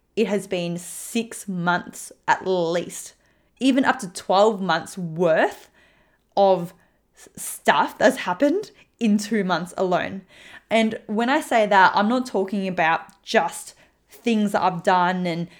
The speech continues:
things that I've achieved, although there's been a huge element of that as well. Like, I launched the Journey of Potential. I launched the Enlightened. In the last month alone, I've also got something in the works that I'm going to announce at the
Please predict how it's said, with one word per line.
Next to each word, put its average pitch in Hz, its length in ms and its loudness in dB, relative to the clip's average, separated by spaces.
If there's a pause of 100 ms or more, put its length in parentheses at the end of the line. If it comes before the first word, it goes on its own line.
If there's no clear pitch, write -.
(160)
things 214 220 0
that 208 100 0
I've 165 100 -2
achieved, 180 540 -2
although 190 320 4
there's 180 240 -2
been 185 200 -2
a 175 40 -2
huge 208 500 -4
element 175 380 -2
of 170 100 -6
that 165 220 0
as 151 240 -10
well. 190 340 4
Like, 170 340 4 (480)
I 185 140 4
launched 190 680 2 (100)
the 196 80 0
Journey 190 400 -2
of 185 120 -2
Potential. 202 640 -2 (180)
I 185 100 0
launched 190 600 2 (140)
the 180 240 -4
Enlightened. 180 840 -4 (760)
In 214 100 2
the 196 80 4
last 202 260 4
month 196 160 0
alone, 196 520 0 (520)
I've 180 120 -4
also 185 240 0
got 190 180 0
something 185 300 -4
in 185 100 -4
the 180 80 -2
works 165 320 -2
that - 100 0
I'm 185 120 -2
going 185 180 -2
to - 100 -12
announce 180 540 -2
at - 140 -6
the - 180 -8